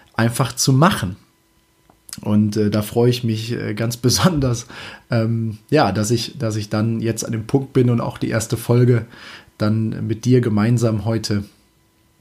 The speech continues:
heute ausstrahlen darf, ja. Ähm, warum eigentlich Podcast? Ähm, Podcast ist, glaube ich, ein, ein Medium, was mir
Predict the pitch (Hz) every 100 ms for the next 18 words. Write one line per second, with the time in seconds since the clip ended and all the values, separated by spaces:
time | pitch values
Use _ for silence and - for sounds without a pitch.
0 | _ _ - 107 - 156 175 - 110 107
1 | 95 73 - - _ 98 123 - - -
2 | - - - _ 139 147 156 160 160 _
3 | - - _ _ _ _ _ - _ _
4 | _ _ _ _ _ 123 143 180 208 151
5 | 143 131 - 190 190 - 98 80 - -
6 | - - _ 117 113 113 117 117 120 _
7 | _ _ _ - - - 147 - 139 123
8 | 127 - 127 131 131 - - 117 117 120
9 | 123 123 117 117 139 143 139 131 131 131
10 | - 120 113 113 - - 123 117 117 131
11 | 151 147 139 139